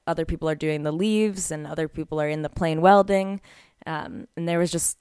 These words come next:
tons of people getting added on. So in total, pro-, I mean, sometimes we had fifteen people there. It was really fun to have a lot of people 'cause you could learn from each other, and everyone had different skills and, um, different ideas.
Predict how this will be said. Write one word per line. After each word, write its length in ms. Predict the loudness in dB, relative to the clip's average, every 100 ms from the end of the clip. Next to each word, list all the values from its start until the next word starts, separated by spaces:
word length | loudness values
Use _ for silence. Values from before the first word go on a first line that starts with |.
| _ -10
tons 300 | -2 -2 -2
of 80 |
people 280 | -4 -4 0
getting 240 | 0 -2 -2
added 260 | -2 -2
on. 280 | -2 -2 -4
So 240 | -6 -6 -6
in 140 | -8
total, 360 | -8 -6 -4 -4
pro-, 140 | -4
I 120 | -6
mean, 280 | -6 -10 -12 -18 _ _ _ _
sometimes 440 | -8 -4 -2 -2 -2
we 80 |
had 180 | -4 -6
fifteen 800 | -6 -8 -8 -8 -6 -6 -8 -10 -16 _
people 320 | -12 -8 -8
there. 420 | -6 -6 -8 -10 -12
It 100 | -10
was 180 | -8 -6
really 180 | -2 -2
fun 220 | -2 -4 -4
to 60 |
have 180 | -4 -4
a 40 | -4
lot 160 | -6
of 80 | -6
people 260 | -8 -8 -8
'cause 180 | -8
you 60 | -10
could 180 | -10 -8
learn 260 | -6 -8 -8
from 180 | -10
each 160 | -10 -8
other, 200 | -6 -6
and 80 | -6
everyone 260 | -6 -6 -6
had 160 | -6
different 260 | -8 -10 -8
skills 460 | -8 -6 -6 -6 -8
and, 200 | -14 -16 -20 -20 _ _
um, 400 | -10 -8 -10 -16 -18 _
different 280 | -8 -6 -6
ideas. 800 | -6 -4 -4 -4 -4 -8 -8